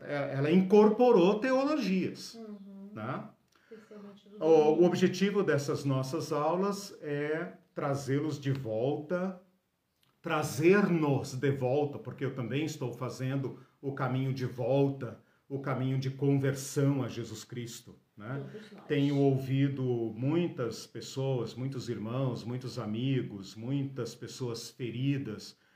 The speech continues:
Speaker 1: decepcionadas, dizendo, "Cara, não sei mais pra onde ir." Eu falo, "Bom momento pra redescobrir Jesus Cristo."
Speaker 2: Uhum. Amém.
Speaker 1: Busque Jesus Cristo. Ele prometeu estar conosco em todo o tempo. E ele falou que para entrar no reino,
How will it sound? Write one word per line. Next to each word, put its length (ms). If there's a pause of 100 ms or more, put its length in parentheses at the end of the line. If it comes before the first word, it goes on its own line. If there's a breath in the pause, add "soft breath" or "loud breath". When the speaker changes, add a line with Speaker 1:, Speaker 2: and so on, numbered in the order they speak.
(120)
Speaker 1:
decepcionadas, 840
dizendo, 360
"Cara, 300
não 200
sei 320
mais 220
pra 200
onde 320
ir." 300 (460)
Eu 120
falo, 580
"Bom 300
momento 680
pra 180
redescobrir 800
Jesus 360
Cristo." 480 (180)
Speaker 2:
Uhum. 580 (520)
Amém. 140 (220)
Speaker 1:
Busque 420
Jesus 320
Cristo. 420
Ele 140
prometeu 540
estar 300
conosco 540
em 100
todo 420
o 60
tempo. 200 (760)
E 120
ele 160
falou 420
que 220
para 240
entrar 360
no 120
reino, 600